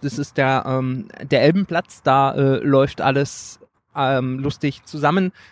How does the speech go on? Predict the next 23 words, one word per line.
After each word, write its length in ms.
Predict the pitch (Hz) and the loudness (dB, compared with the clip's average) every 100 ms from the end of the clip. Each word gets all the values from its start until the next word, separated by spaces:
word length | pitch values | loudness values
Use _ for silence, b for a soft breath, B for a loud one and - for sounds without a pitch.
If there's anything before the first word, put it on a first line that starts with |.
| - | -2
an 300 | 143 156 151 | 0 0 -2
Verkehr. 400 | 156 - 180 185 | -6 0 0 2
Der 160 | 156 | 0
ist 180 | 156 - | -2 -4
groß 240 | 165 185 - | -8 -4 0
genug, 220 | 170 - | 0 0
dass 120 | 156 | 2
da 280 | 156 151 156 | 4 4 4
so 80 | 151 | -2
ein 100 | 147 | -6
ganzer 420 | 185 175 151 143 | -6 -2 -2 0
Wochenmarkt 460 | 160 196 170 196 - | -2 -2 -4 -8 -4
drauf 320 | - 165 - | 0 2 0
passt. 300 | - 226 - B B B | -4 -4 -6 B B B
Und 80 | 151 | 2
wenn 100 | 190 | 4
du 140 | 196 | 2
quasi 480 | - 175 190 185 190 | 0 2 2 2 -2
am 160 | 170 180 | -4 -2
einen 480 | 175 220 254 233 214 | 0 0 2 0 0
Ende 440 | 175 185 170 147 | 0 0 2 0
bist 400 | 131 120 - - | -2 -8 -12 -8
und 280 | 151 151 | -6 -6